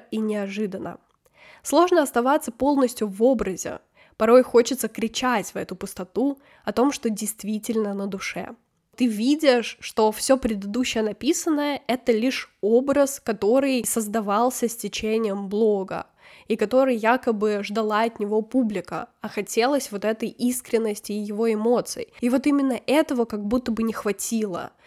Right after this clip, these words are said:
как будто это все была лишь маска.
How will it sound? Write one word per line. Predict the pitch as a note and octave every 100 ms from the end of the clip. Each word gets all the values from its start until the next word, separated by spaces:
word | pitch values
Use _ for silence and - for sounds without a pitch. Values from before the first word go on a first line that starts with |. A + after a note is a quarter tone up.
| - -
как | C#4+
будто | G#3+ C4 C4
это | A3
все | - B3+
была | C4 A#3 A#3
лишь | A3+ G#3 -
маска. | A3+ A3+ A#3 G#3+ - G3+ F#3 -